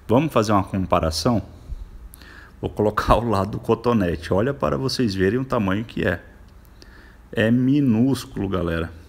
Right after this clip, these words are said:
É minúsculo, minúsculo. É bem pequenininho. Pois bem, meus amigos, a baby está bem, graças a Deus. Todos os filhotes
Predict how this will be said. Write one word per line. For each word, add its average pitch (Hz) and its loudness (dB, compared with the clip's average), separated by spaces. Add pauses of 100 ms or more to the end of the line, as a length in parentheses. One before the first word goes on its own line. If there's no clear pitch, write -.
(240)
É 107 0
minúsculo, 120 0
minúsculo. 92 -2 (320)
É 120 2
bem 113 0
pequenininho. 92 -4 (1200)
Pois 165 4
bem, 107 4
meus 107 2
amigos, 101 0 (260)
a 65 2
baby 117 0
está 101 2
bem, 98 2
graças 90 0
a 82 2
Deus. 92 -2 (720)
Todos 165 4
os 131 0
filhotes - -2